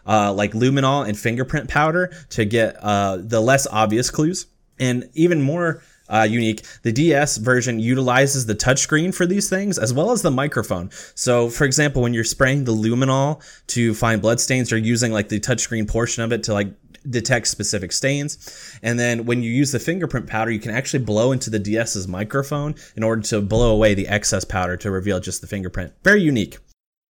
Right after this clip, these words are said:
So that's the investigation phase. Then we move on to the trial phase, which is the, uh, on-the-stand questioning phase. Phoenix talks to witnesses and suspects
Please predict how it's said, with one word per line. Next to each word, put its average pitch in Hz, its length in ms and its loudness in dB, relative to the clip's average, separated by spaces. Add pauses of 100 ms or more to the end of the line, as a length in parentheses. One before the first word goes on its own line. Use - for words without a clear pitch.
(300)
So - 140 0
that's 202 260 6
the 170 260 4
investigation 120 640 2
phase. 95 340 -2
Then 143 140 6
we 160 60 4
move 151 180 4
on 131 140 0
to 117 100 -2
the 110 80 0
trial 165 500 2
phase, 92 360 -4
which 110 180 -2
is 101 140 -2
the, 107 260 -4 (180)
uh, 110 260 2
on-the-stand 135 720 2
questioning 101 520 0
phase. 90 360 -4 (280)
Phoenix 151 420 0
talks 139 320 2
to 117 120 0
witnesses 156 580 2
and 107 160 -4
suspects 139 720 2